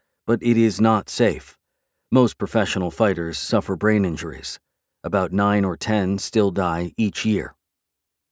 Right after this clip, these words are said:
There has long been a sense, on account of this carnage, that boxing is merely the vulgar vestige of a less enlightened time,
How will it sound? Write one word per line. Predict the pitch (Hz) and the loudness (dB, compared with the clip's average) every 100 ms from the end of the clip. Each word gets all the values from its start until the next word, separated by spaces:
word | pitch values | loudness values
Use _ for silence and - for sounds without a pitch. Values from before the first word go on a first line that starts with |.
| _ _ _ | _ _ _
There | 127 156 | 2 4
has | 180 127 | 2 4
long | 131 127 | 6 8
been | 117 107 | 6 4
a | |
sense, | 90 110 87 73 - - | 0 -2 -2 -4 -8 -6
on | 92 104 | -2 0
account | 98 131 120 | 0 2 2
of | 107 | 2
this | 92 95 | 0 -4
carnage, | - 120 110 92 82 - | -2 0 2 0 -4 -10
that | 95 104 98 | -2 -2 0
boxing | - 117 - 151 139 | -2 -2 -2 2 4
is | 117 90 | 4 4
merely | 110 110 104 104 | 4 4 2 0
the | 92 | -2
vulgar | 87 110 110 95 107 | 2 4 4 2 -2
vestige | 90 101 - - 95 85 | 0 -2 -2 -4 -4 -2
of | 92 | -4
a | 90 | -2
less | 90 104 - | 0 0 0
enlightened | 107 90 92 92 92 85 - | 0 0 0 -2 -4 -6 -8
time, | - 90 73 - | -6 -6 -8 -14